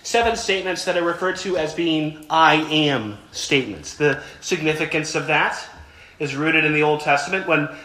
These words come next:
God calls Moses to lead the people of Israel, Moses originally responds with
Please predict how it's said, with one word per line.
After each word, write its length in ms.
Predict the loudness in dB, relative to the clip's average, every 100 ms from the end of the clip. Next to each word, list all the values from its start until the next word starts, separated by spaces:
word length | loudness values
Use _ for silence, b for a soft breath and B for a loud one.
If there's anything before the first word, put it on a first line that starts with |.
| B
God 300 | 6 8 6
calls 280 | 6 2 4
Moses 420 | 4 2 2 -6
to 80 | -4
lead 200 | -2 -2
the 40 |
people 340 | -2 -6 -4 -4
of 120 | -2
Israel, 520 | -4 -2 -2 -2 -6 B B B
Moses 400 | 4 4 0 -2
originally 460 | 2 2 0 -2 -2
responds 680 | 0 2 4 4 0 -2
with 360 | -4 -4 -14